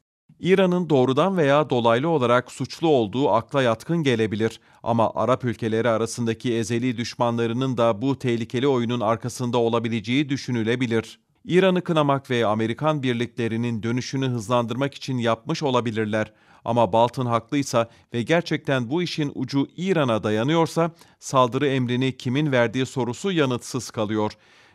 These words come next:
Devrim muhafızlarının Cumhurbaşkanı Ruhani'nin dikkatli çizgisini reddettikleri bir sır değil. Muhtemelen abe tarafından vurgulanan Trump'ın somut taleplerini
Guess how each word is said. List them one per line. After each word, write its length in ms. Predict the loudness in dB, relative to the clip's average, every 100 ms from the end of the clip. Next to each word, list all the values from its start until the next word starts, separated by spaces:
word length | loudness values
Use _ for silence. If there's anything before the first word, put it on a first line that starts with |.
| _ 0
Devrim 340 | 2 4 2
muhafızlarının 960 | 0 -2 -2 -2 2 2 0 -2 -4 -4
Cumhurbaşkanı 840 | -2 0 2 2 2 -2 -2 0
Ruhani'nin 760 | 0 2 2 2 0 -2 -2
dikkatli 540 | -4 -2 0 0 -4 -6
çizgisini 640 | -6 -2 -4 -2 -2 0
reddettikleri 840 | 0 0 -2 -4 -4 -2 -2 -2
bir 160 | -2 -2
sır 340 | -2 -2 -2
değil. 260 | 0 -2 -2 _ _
Muhtemelen 600 | -8 -2 2 2 4 2 2
abe 240 | 2 2 0
tarafından 680 | -2 -2 -2 -2 0 0
vurgulanan 560 | -2 -2 0 2 0 -4
Trump'ın 480 | -2 -2 0 -2 -6
somut 460 | -6 -4 -4 -2
taleplerini 640 | 0 0 0 -2 0 -2